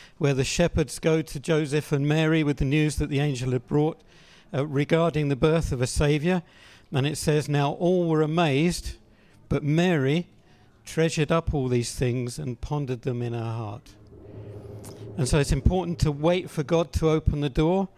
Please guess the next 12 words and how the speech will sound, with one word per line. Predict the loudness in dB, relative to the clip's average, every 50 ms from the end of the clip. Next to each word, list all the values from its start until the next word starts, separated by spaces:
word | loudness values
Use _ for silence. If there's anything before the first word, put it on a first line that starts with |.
| -20 -20 -20
for | -16 -10 -6 -6 -4
any | -4 -4 -2 -2 -2 -2
ministry | -2 -2 -2 -4 -4 -4 -8 -8 -6 -4 -2 -2
or | -2 -4
project. | -6 -4 -4 -4 -2 -2 -6 -8 -8 -10 -16 -16 -16 _ _ -20 -20 -20 -20 -20 -20 -20 -20 -20 -12 -6
What | 0 2 2 2 4
are |
you | 2 2 2 2
pondering | 2 2 2 2 0 0 -2 -2 0
in | -2 -2 -2
your | -2 -4 -4
heart? | -4 -4 -4 -4 -4 -6 -10 -14 -20